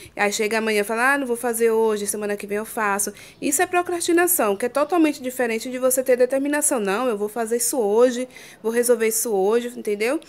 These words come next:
É totalmente diferente. O progresso, ele gera o quê? O re-,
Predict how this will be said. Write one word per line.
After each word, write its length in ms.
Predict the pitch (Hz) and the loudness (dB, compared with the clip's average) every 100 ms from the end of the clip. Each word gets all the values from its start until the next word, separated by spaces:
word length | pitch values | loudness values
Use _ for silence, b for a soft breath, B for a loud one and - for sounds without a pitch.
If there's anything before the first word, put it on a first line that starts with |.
| B B | B B
É 80 | - | -10
totalmente 560 | 247 294 330 294 330 | -2 -2 0 -2 -4
diferente. 760 | 339 330 381 339 175 131 - - b b b | -6 -4 -2 -2 -2 -6 -8 -10 b b b
O 140 | - | 0
progresso, 760 | 403 453 302 214 214 254 302 277 | 4 4 4 4 4 6 4 2
ele 160 | 262 | 0
gera 280 | 233 226 254 | 0 2 2
o 40 | 262 | 0
quê? 220 | 254 220 | 2 2
O 80 | 240 | 2
re-, 380 | 220 269 - | 0 -2 -4